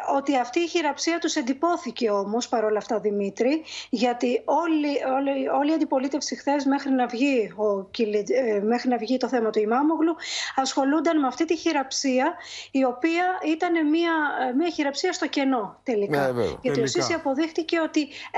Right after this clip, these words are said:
Speaker 1: έκανε αυτό που ήθελε να κάνει, χωρίς να υπολογίσει ούτε χειραψίες, ούτε χαμόγελα
Speaker 2: Εμείς
Speaker 1: με τον,
Speaker 2: πάντως
Speaker 1: ε,
Speaker 2: ρωτήσαμε
Speaker 1: Τούρκο
Speaker 2: χθες τον
Speaker 1: πρόεδρο.
Speaker 2: κυβερνητικό εκπρόσωπο εδώ. Λέμε, η Ελλάδα ήταν ενήμερη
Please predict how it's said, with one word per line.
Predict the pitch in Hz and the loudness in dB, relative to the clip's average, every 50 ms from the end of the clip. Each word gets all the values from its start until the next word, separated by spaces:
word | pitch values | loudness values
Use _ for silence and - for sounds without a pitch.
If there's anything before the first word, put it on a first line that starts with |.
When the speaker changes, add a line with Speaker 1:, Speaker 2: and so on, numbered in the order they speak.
| 285 311 320 | 0 0 0
Speaker 1:
έκανε | - 339 339 330 339 349 320 - - | 0 -2 0 2 2 0 0 0 -4
αυτό | 262 - - 311 311 | -4 -2 -2 -2 -2
που | 311 320 | 0 0
ήθελε | 285 294 294 - 311 302 294 | 0 0 0 0 0 0 0
να | 285 269 269 | 0 0 0
κάνει, | 269 269 262 285 285 302 320 311 | 0 0 0 2 2 0 0 0
χωρίς | - - 262 269 285 277 - | -2 -2 -2 0 0 0 0
να | 320 | 0
υπολογίσει | 302 294 - 277 247 240 226 202 247 277 269 - - 285 - - - - - - | 0 0 0 0 0 0 0 0 0 0 0 0 -2 -4 -6 -8 -18 -14 -6 -2
ούτε | - 302 294 311 | 0 0 0 0
χειραψίες, | - - 285 233 214 214 - 302 311 311 277 - | 0 0 0 0 0 0 0 0 2 2 2 0
ούτε | 311 - 285 | -2 -2 -2
χαμόγελα | - - 269 247 247 254 262 226 262 262 254 262 262 269 220 | -2 0 0 2 2 2 2 2 0 2 2 2 2 2 2
Speaker 2:
Εμείς | 120 - | 2 0
Speaker 1:
με | 151 - | 0 2
τον, | - 160 | 2 0
Speaker 2:
πάντως | 156 156 156 147 | 2 2 0 0
Speaker 1:
ε, | 143 | 0
Speaker 2:
ρωτήσαμε | 143 135 131 - 151 156 - - 151 - - | 0 0 0 0 0 0 0 2 0 0 0
Speaker 1:
Τούρκο | 120 - | 0 0
Speaker 2:
χθες | 147 139 202 | 0 0 0
τον | 196 143 | 0 0
Speaker 1:
πρόεδρο. | 127 123 127 | 0 0 0
Speaker 2:
κυβερνητικό | 117 120 117 110 95 110 90 117 | 0 0 -2 -2 -4 -4 -2 -2
εκπρόσωπο | 127 123 - - 107 113 110 - - 104 82 98 | -2 -2 -2 -4 -4 -4 -4 -2 -4 -6 -2 -2
εδώ. | 98 95 87 73 82 90 85 82 80 - _ _ | -2 -2 -2 -2 -2 -2 -2 -4 -6 -10 _ _
Λέμε, | - 101 98 110 117 123 120 117 | -6 -4 -2 0 0 0 0 0
η | 113 107 | 0 0
Ελλάδα | 98 92 92 98 107 113 117 98 104 101 | 0 0 0 2 2 2 2 0 0 0
ήταν | 98 98 101 87 - 107 101 98 98 | 0 0 -2 -4 -2 -4 -2 -2 0
ενήμερη | 95 90 87 87 90 95 98 95 92 95 92 90 90 87 90 90 82 80 73 | -2 -2 -2 -2 -2 -2 -2 0 0 0 0 0 0 0 0 0 -2 -2 -6